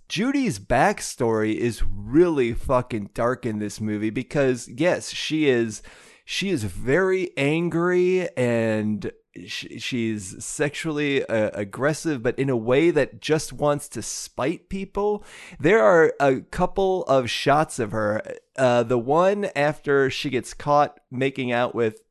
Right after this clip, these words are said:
Paul in the woods by Ricky at the end of the movie, and then Paul goes away, and she's, like, shouting these expletives at him, and then there's a look on her face that is just,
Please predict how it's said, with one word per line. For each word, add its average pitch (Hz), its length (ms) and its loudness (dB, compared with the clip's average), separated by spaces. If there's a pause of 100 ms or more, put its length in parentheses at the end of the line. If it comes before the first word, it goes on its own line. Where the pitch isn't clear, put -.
Paul 110 640 4
in 117 100 -2
the 110 120 0
woods 135 340 2
by 113 140 -2
Ricky 127 640 -4 (240)
at 120 120 -8
the 110 160 -4
end 120 100 -2
of 143 60 -4
the 156 80 -4
movie, 175 480 -4 (200)
and 139 140 2
then 139 140 2
Paul 156 320 4
goes 127 260 0
away, 113 400 0 (340)
and 151 160 2
she's, 240 400 -4
like, 117 320 -8 (320)
shouting 151 760 -2 (100)
these 113 480 -4
expletives 120 580 -4
at 104 240 -2
him, 110 200 -2
and 131 160 0
then 170 100 4
there's 214 220 2
a 147 40 6
look 127 380 0
on 117 120 2
her 113 140 0
face 131 520 0
that 120 180 -4
is 113 220 -4
just, 151 340 0